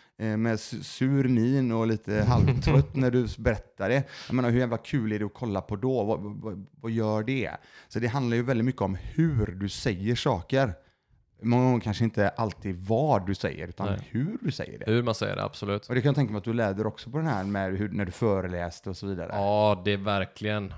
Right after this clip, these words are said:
Speaker 2: Oj, oj, oj, vad man lär sig mycket av att föreläsa och stå i, och jag, jag, jag kommer ihåg det från skolan med. Jag har aldrig haft problem att stå och prata inför folk. Och det är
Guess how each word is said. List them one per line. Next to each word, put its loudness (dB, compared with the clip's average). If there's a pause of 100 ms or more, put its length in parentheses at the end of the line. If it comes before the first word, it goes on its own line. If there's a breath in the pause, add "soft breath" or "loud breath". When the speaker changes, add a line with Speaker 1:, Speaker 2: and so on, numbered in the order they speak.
Speaker 2:
Oj, -2
oj, 2
oj, 4
vad 2
man 0
lär 0
sig -4
mycket -4
av 2
att 0
föreläsa -2
och -4
stå -2
i, -10
och -8
jag, -2
jag, 2
jag -2
kommer -2
ihåg 2
det 2
från -6
skolan 0
med. 2
Jag 0
har 2
aldrig 0
haft -8
problem 2
att 6
stå 2
och 0
prata 4
inför -10
folk. 2 (500 soft breath)
Och -6
det 2
är 2